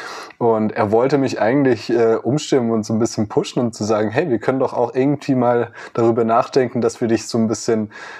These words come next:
dahin führen, dass du auch irgendwie in, in der Humanmedizin oder im Pharmazeutischen irgendwie sowas, ähm, äh, hinbekommen würdest.“ Aber ich wusste irgendwie schon damals, ähm, ohne wirklich zu wissen, wo es dann irgendwann mal hinläuft, was ich machen möchte und dass es eben, äh, in der Natur zu arbeiten, irgendwas mit dem Meer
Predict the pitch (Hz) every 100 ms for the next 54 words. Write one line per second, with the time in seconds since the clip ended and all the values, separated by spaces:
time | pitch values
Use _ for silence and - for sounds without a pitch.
0 | - 110 110 135 131 131 117 113 - 113
1 | 107 - 117 117 110 107 104 - 104 101
2 | 101 - 113 110 123 113 101 - 117 113
3 | 104 104 - 104 101 - 107 - - 90
4 | 101 - 95 95 - 104 98 - 104 101
5 | 98 98 - - - - - 120 107 110
6 | 143 135 113 107 101 117 143 - 123 139
7 | - 131 - 147 131 147 156 143 139 123
8 | 107 113 156 180 175 - 120 117 113 117
9 | 131 139 127 131 131 123 117 - 127 110
10 | 110 117 - 110 104 104 113 107 104 95
11 | 120 151 127 - 107 107 127 - 113 110
12 | 107 139 160 123 104 - 98 101 101 104
13 | - 117 - 117 117 117 98 - 110 107
14 | 101 117 113 110 101 - 143 - 113 113
15 | 117 117 107 113 110 107 123 113 113 -
16 | 113 113 107 107 107 104